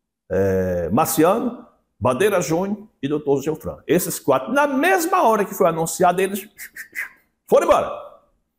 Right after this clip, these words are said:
que é que isso quer dizer? Sei. Mas nós vamos perguntar a eles. Será que deu briga, ciumeira,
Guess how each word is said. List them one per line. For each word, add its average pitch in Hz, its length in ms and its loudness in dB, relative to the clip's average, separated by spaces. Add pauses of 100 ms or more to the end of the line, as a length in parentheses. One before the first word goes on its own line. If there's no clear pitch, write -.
(120)
que 190 60 2
é 185 40 -2
que 190 100 -4
isso - 100 -4
quer 123 140 2
dizer? 180 640 -2 (440)
Sei. - 440 0 (1040)
Mas 151 160 0
nós 165 120 0
vamos 160 200 -2
perguntar 151 400 2
a 139 60 4
eles. 117 500 0
Será 185 440 2
que 180 500 -2
deu 131 520 0
briga, 104 640 -2
ciumeira, 143 840 0